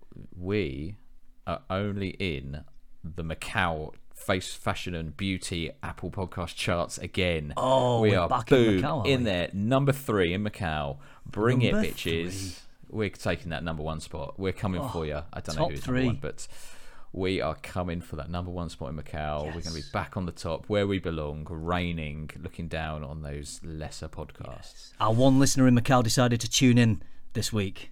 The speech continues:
Speaker 2: I guess.
Speaker 1: <laughs> Yes.
Speaker 2: Brilliant.
Speaker 1: <laughs> And,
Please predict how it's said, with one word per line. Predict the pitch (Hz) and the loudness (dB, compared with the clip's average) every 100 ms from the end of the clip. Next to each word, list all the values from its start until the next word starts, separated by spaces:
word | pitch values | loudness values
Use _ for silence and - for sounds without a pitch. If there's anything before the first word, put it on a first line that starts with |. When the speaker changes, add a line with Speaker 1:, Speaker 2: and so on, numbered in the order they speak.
| - | -10
Speaker 2:
I | 110 | -8
guess. | 120 120 117 - - 110 | -2 -2 -2 -10 -12 -10
Speaker 1:
<laughs> | 104 - | -10 0
Yes. | 104 104 - - - - - 139 | 0 0 -2 -2 -2 -4 -2 2
Speaker 2:
Brilliant. | 127 117 98 101 | 4 4 2 2
Speaker 1:
<laughs> | |
And, | 110 120 | 2 2